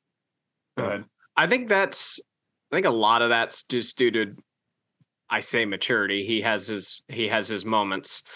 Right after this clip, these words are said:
Speaker 1: Yeah.
Speaker 2: uh, still, but that, and then it's also, it's also the pairing with him and Chad, uh, not Chad Knaus,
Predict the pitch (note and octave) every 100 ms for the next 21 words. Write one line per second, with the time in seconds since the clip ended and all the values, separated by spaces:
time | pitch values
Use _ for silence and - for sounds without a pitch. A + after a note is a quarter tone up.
0 | - F3+ B2 F2+ G2 G2 - B2 G#2 F#2+
1 | C3 A#2+ A2 - _ _ _ _ _ _
2 | _ _ _ - D#3 G3 A3 G#3+ E3 E3
3 | E3 D#3+ D3 C3+ C3+ - D#3 D#3+ - D#3
4 | C3+ B2 A#2+ - _ _ _ _ D#3 D#3+
5 | F#3 A#3 A3+ A3+ C#3 - C#3+ C#3 A#2 G#2
6 | F#2+ A2+ D3 _ _ - B2 A2 C3+ A#2
7 | G2 B2 A2 G2 - _ C3 G#2 F#2 -
8 | G#2 - - F2+ - F#2+ F2+